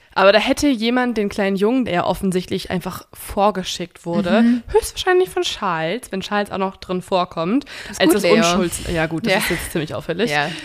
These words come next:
Speaker 1: <laughs> Es gibt zwei Namen, Floyd und Charles. Charles
Speaker 2: Ja.
Speaker 1: wollte sich anscheinend irgendwie selber schützen, hat jemanden vorgeschickt und bezahlt oder vielleicht auch erpresst.
Speaker 2: Mhm.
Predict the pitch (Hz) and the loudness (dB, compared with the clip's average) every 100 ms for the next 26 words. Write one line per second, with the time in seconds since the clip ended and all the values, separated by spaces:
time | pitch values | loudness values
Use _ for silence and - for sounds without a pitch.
0 | - - 220 269 - 320 311 - 202 220 | -8 0 2 2 0 -4 -4 -4 -2 -2
1 | - - 180 180 170 175 196 196 185 180 | -2 0 0 2 2 2 0 0 2 2
2 | 185 180 190 165 180 185 - 190 180 - | 0 -4 -2 0 -2 -2 -6 0 0 0
3 | 180 185 175 190 196 180 175 185 180 170 | -2 -4 -6 -6 -2 -2 -2 -2 -2 -2
4 | 170 185 - 196 - 214 180 180 180 180 | 0 0 -2 -6 -4 -4 -4 -6 -6 -4
5 | - 196 233 - 247 - 175 - - 190 | 2 2 2 -2 -4 -4 -10 -10 -4 0
6 | 202 226 180 170 175 175 180 - - - | 0 0 -4 -4 -4 -6 -8 -6 -4 0
7 | 220 269 - 202 185 220 220 | 0 0 -2 -2 2 0 0